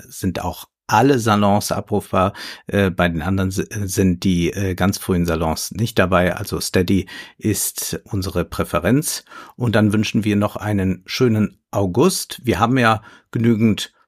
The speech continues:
Podcast aufgenommen, sodass die Zeit nicht so lang wird. Wir haben ja,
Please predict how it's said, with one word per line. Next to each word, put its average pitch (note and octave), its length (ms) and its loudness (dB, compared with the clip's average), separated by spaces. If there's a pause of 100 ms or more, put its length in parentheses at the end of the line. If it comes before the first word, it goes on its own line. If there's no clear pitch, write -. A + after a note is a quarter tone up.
Podcast - 500 -2
aufgenommen, A2 880 2
sodass F#2+ 240 -2
die G2 140 -8
Zeit - 300 -2
nicht - 280 -6
so G#2+ 160 -2
lang G#2 320 2
wird. G#2+ 320 0
Wir F#2+ 100 0
haben G#2+ 140 0
ja, G2+ 240 0